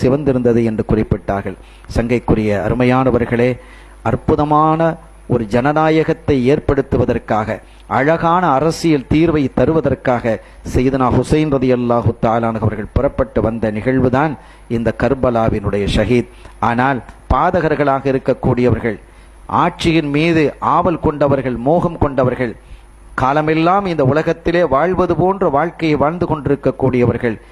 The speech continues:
செய்த கொடூர தன்மை ஷஹீதே கர்பலாவாக அது உருவாகிவிட்டது என்பதை நாம் விளங்கிக் கொண்டு, இந்த செய்தியின் வழியாக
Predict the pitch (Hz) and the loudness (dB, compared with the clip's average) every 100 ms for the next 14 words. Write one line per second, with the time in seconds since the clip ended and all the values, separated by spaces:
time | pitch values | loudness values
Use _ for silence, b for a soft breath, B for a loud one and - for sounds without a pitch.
0 | B - 135 139 165 151 131 - 151 156 | B -4 0 2 4 2 2 0 0 2
1 | 208 180 - 131 143 139 123 b b - | 2 0 -2 -6 -4 -4 -4 b b -4
2 | 120 131 151 131 - 120 131 127 120 110 | 0 2 2 2 0 0 2 2 2 2
3 | 110 113 110 110 131 131 123 117 120 - | 2 0 0 2 2 0 0 -2 -4 -2
4 | 117 113 110 113 107 101 98 120 123 120 | -2 -2 -2 -4 -4 -4 -4 -4 -4 -4
5 | 127 127 135 113 B B B - 117 117 | -4 0 0 0 B B B -6 -2 0
6 | - 147 165 170 147 127 139 151 143 131 | 2 2 2 0 0 0 2 2 0 0
7 | 123 | -2